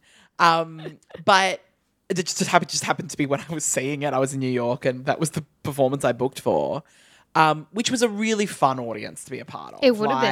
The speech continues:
Speaker 1: Like,
Speaker 2: yeah.
Speaker 1: you know, the,
Speaker 2: Was it rough
Speaker 1: the
Speaker 2: and ready?
Speaker 1: fans were gonna, going crazy, huh?
Speaker 2: Was it rough and ready, though, the show?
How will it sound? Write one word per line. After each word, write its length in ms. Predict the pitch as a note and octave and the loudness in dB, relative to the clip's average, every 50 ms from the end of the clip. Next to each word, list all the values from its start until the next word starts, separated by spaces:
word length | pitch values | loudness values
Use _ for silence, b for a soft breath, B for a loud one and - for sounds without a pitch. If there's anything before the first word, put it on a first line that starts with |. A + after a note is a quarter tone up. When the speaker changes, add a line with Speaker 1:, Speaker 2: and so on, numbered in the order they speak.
| - C3 | 2 0
Speaker 1:
Like, 180 | C3 - - A3 | 0 -2 -2 -2
Speaker 2:
yeah. 220 | A3 G#3+ - - - B B B B | -2 -2 -2 -6 -10 B B B B
Speaker 1:
you 100 | - C#3 | -4 -2
know, 300 | C3+ B2+ B2 A#2 A#2+ - C#3+ - - | -2 -2 -2 -4 -8 -10 -14 -6 -2
the, 100 | D#3 F#3+ | -2 -2
Speaker 2:
Was 120 | A#3+ A3 | 2 2
it 120 | C4+ B3+ | 2 2
rough 180 | B3 B3+ A#3 F3 | 4 2 0 0
Speaker 1:
the 60 | - A3 | -2 0
Speaker 2:
and 80 | G#3 | 2
ready? 120 | G3+ G3 F#3 | 4 4 4
Speaker 1:
fans 320 | F3+ F3+ F3+ F#3 F3+ - | 4 2 0 -2 -4 -4
were 60 | F3+ F3 | -4 0
gonna, 260 | D#3+ E3 D3 C#3+ C3 - | 0 2 0 0 -2 -2
going 240 | - D3+ C3 B2+ C3+ | 0 0 0 0 0
crazy, 300 | - C3+ A#2 B2 - B2 | -2 -4 -4 -4 -6 -8
huh? 260 | C#3 - C3 B2+ - A4 - | -8 -8 -8 -8 -8 -6 -4
Speaker 2:
Was 140 | A#3+ A#3 G#3+ | 0 0 0
it 80 | A#3+ | 2
rough 200 | A3 G#3+ G#3 - | 4 2 2 2
and 140 | - G#3 G3 | 2 0 0
ready, 240 | F#3 F#3 F#3 G3+ A3 | 0 -2 -2 -2 0
though, 300 | A3 A#3 A#3+ C#4 E4 D#4+ | 0 0 0 0 -2 -2
the 240 | C4 B3 G#3+ G3 F#3 | -2 -2 -2 0 -2
show? 360 | - - G#3 F#3+ G#3 C#4 C#4+ | -2 -2 -2 -2 -2 -4 -6